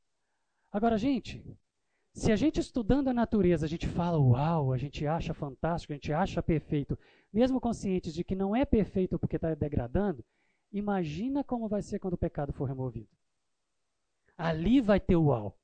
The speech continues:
A gente não vai ficar, eu não acho, e é achismo, tá?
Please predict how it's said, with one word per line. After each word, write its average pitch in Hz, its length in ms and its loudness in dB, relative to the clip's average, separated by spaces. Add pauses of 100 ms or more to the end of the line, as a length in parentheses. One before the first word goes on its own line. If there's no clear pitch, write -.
(1160)
A 165 60 0
gente 240 180 2
não 254 140 4
vai 226 160 4
ficar, 156 480 0
eu 135 80 0
não 147 160 -2
acho, 151 340 -2
e 135 120 -2
é 160 140 2
achismo, 156 600 0
tá? 165 220 0